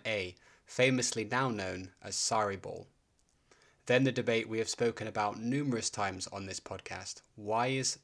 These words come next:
N'Golo Kante not being played in his best position? Plus the news of a transfer ban that will stop Chelsea from signing players for the next two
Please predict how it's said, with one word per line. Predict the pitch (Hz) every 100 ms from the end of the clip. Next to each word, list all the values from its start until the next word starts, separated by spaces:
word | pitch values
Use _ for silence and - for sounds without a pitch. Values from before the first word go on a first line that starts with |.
| -
N'Golo | 107 104 110 113 113
Kante | - 98 92 92 92
not | 95 110 -
being | 123 117 113
played | - 95 95 -
in | 101
his | 95
best | - 92 90 -
position? | 104 98 92 - - - _ _ - - - _
Plus | 147 139
the | 135
news | 120 113 110
of | 104
a |
transfer | 104 143 147 - 107
ban | 98 95 95 95
that | 104
will | -
stop | - 135
Chelsea | - 110 101 -
from | 98 104
signing | 98 120 127 113
players | - 98 95 95
for | -
the | 101
next | 101 98 - - -
two | - 107 95